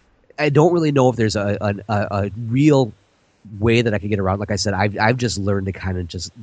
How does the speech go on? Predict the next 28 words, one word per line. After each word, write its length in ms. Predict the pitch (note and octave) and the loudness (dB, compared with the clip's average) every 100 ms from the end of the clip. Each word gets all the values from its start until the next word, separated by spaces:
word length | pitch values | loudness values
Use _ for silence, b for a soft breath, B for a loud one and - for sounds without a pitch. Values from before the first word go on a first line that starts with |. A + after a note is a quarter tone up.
| F2 | -6
deal 240 | G#2 G#2+ | 0 2
with 200 | G#2+ G#2 | 2 2
it 120 | G#2 | 0
and 100 | G2 | -2
then 260 | G2 F#2 F#2 _ _ | -4 -4 -6 _ _
clean 200 | A2+ G#2 | -2 0
it 80 | F#2+ | 0
up 160 | F2+ - | 0 0
as 260 | G2 F#2+ | -2 0
I'm 140 | G2+ F#2 | -2 -2
going 300 | F#2+ F#2+ F2+ | -2 -2 -2
into 460 | F2+ E2+ G2 F#2 | -6 -6 -4 -4
the, 100 | F2+ | -2
you 240 | F2 F#2 F#2 | -4 -4 -4
know, 80 | F2+ | -4
more 220 | F2+ F2+ | -2 -2
of 80 | F2 | -2
the, 160 | F2 | -4
the 120 | F2+ | -2
assembly 420 | F#2+ - G#2 F#2 F#2 | -4 -2 -4 -2 -4
process 560 | - F2 F2 F#2+ E2+ | -2 -4 -4 -6 -6
and 100 | F2+ | -10
stuff 280 | - F2+ E2+ | -6 -8 -4
like 160 | F2+ E2+ | -6 -4
that. 240 | E2+ F2 B B B B | -6 -6 B B B B
A, 80 | - - | -12 -4
a 80 | C#3 | -2
couple 420 | - F3+ G3 F#3+ | 0 0 2 0